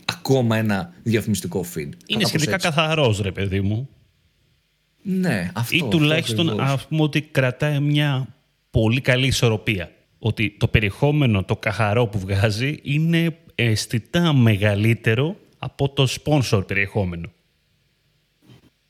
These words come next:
Speaker 1: Αυτό,
Speaker 2: Ε,
Speaker 1: αυτό
Speaker 2: θα
Speaker 1: ακριβώς.
Speaker 2: μπορούσαμε να το πούμε και έτσι, ίσως. Μμ, μμ.
Speaker 1: Και σου λέω, να είναι key opinion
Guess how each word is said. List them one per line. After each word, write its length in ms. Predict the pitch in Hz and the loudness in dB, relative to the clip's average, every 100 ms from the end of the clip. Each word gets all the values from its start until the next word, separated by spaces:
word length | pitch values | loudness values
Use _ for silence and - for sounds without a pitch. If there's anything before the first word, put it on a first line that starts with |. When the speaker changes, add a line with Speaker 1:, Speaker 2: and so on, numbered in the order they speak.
| _ _ - | _ _ -6
Speaker 1:
Αυτό, 200 | 98 98 | -2 0
Speaker 2:
Ε, 20 | |
Speaker 1:
αυτό 100 | 107 | -2
Speaker 2:
θα 60 | 87 | -2
Speaker 1:
ακριβώς. 320 | - 92 143 | -2 0 2
Speaker 2:
μπορούσαμε 240 | 180 160 | 4 4
να 40 | 120 | 2
το 60 | |
πούμε 200 | 104 104 | 2 0
και 180 | 90 90 | 0 -4
έτσι, 280 | 90 - 85 | -8 -8 -10
ίσως. 400 | 85 - - - | -10 -10 -14 -12
Μμ, 160 | - 117 87 _ _ _ | -4 -4 -4 _ _ _
μμ. 100 | - 117 - _ _ - _ | -4 -4 -6 _ _ -20 _
Speaker 1:
Και 180 | - 143 | -2 0
σου 160 | 127 135 | 2 2
λέω, 220 | 170 190 | 2 2
να 140 | 120 123 | 2 2
είναι 220 | 160 175 - | 2 0 2
key 200 | 170 - | 2 4
opinion 280 | 165 175 | 4 4